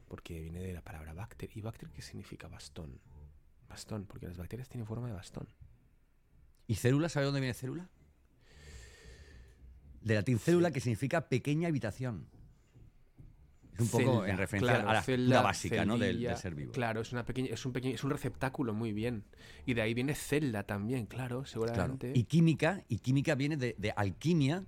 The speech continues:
Speaker 2: ¿eh? ¿Vale? Del,
Speaker 1: Ajá.
Speaker 2: del griego kemeia, que se, que se refería a la alquimia, ¿no? Que era la precursora del,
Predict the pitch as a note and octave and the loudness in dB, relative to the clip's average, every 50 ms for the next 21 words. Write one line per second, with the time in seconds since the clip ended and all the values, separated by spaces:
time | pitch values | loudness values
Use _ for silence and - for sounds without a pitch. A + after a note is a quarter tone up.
0 | - - G2+ B2+ D#3 D#3 - - - - - - D3 D3+ B2 A2 G2+ G2+ - F#2+ | -6 -4 -2 -2 -2 -4 -8 -14 -8 -2 0 2 2 2 2 2 2 0 0 0
1 | F#2+ F#2 F2+ G2+ A#2 A#2 A2+ A2+ A2+ A2+ G2+ F2 - _ _ - - - A2+ A2 | -2 0 0 0 2 2 4 4 4 2 0 -2 -8 _ _ -4 2 4 6 6
2 | B2 C#3+ C3 B2 C#3+ E3 C#3+ A#2+ G#2+ - G#2+ F#2+ G2 - F#2 - G2 - F#2+ F2+ | 6 6 4 4 2 0 0 -2 -2 -2 -2 -2 -4 -4 -6 -6 -4 -4 -2 -4
3 | F2 - F2+ F#2 A2 A2+ G#2 F#2 E2+ - A#2+ A2+ F2+ D2+ D#2 G#2 A#2 - G#2+ A2 | -4 -2 -2 0 2 2 2 2 2 2 0 0 2 2 0 -2 -2 0 0 0
4 | A2+ A2+ G#2+ - G#2 F2+ D#2+ - F#2+ D#2+ - G#2 F#2+ G#2+ G#2+ G2 G2 F2+ F2 E2+ | 2 2 2 2 0 -2 0 -2 -4 -2 -2 -2 -2 0 0 0 0 0 0 0
5 | D#2 | -2